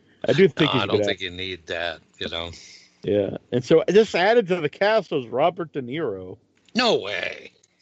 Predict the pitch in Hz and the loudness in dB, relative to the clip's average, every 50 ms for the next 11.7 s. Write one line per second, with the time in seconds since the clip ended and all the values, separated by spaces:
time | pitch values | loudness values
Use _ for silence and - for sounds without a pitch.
0 | _ _ _ _ - 131 170 190 165 139 127 120 113 110 - - _ _ _ _ | _ _ _ _ -10 -6 -6 -2 -2 -2 -2 -2 -4 -8 -8 -12 _ _ _ _
1 | _ _ _ _ _ _ - - 95 110 170 190 190 147 - - - - _ - | _ _ _ _ _ _ -10 -6 -4 -4 -4 -4 -6 -8 -12 -14 -20 -16 _ -6
2 | 110 - - - _ _ 107 110 147 185 208 120 160 - 90 - 104 107 - _ | -6 -6 -6 -10 _ _ -4 -2 0 0 -2 -4 -6 -10 -12 -12 -12 -12 -12 _
3 | _ _ _ _ _ _ _ _ _ _ _ _ _ _ _ _ _ _ _ _ | _ _ _ _ _ _ _ _ _ _ _ _ _ _ _ _ _ _ _ _
4 | - 117 131 139 151 139 143 156 147 - 147 180 208 196 165 143 127 98 92 87 | -6 -4 -4 -2 -2 0 0 -2 -2 0 -2 -4 -4 -4 -4 -4 -4 -2 -2 -6
5 | 80 82 85 78 76 - _ _ _ _ _ _ - 110 101 90 85 82 78 69 | -8 -8 -12 -14 -16 -18 _ _ _ _ _ _ -6 -6 -6 -4 -4 -8 -10 -10
6 | 67 65 - _ _ _ _ _ _ _ _ _ _ _ _ _ _ _ - - | -12 -14 -16 _ _ _ _ _ _ _ _ _ _ _ _ _ _ _ -20 -20
7 | - - 107 139 180 175 151 147 143 208 202 135 - - - - 180 170 240 240 | -16 -10 -6 -4 -4 0 2 2 2 0 -4 -8 -6 -2 -2 -2 0 0 0 0
8 | 214 160 - - 180 175 170 147 135 113 110 - 127 120 117 143 139 - - 147 | 0 0 -2 -2 -2 -2 0 0 -2 -2 -2 -6 -6 -2 -2 0 0 0 -2 -4
9 | 117 101 92 85 - 98 107 131 170 185 131 92 95 92 92 98 107 - - 113 | -6 -6 -8 -10 -8 -6 -4 -2 -2 -2 -4 -6 -8 -6 -6 -6 -6 -4 -4 -4
10 | 90 90 95 90 87 85 78 78 80 78 - - 76 76 76 80 92 98 _ _ | -4 -4 -6 -6 -4 -4 -4 -6 -6 -8 -8 -10 -10 -8 -8 -8 -10 -12 _ _
11 | _ _ _ _ 139 131 151 160 156 - 139 - - | _ _ _ _ -4 0 0 0 2 2 0 0 0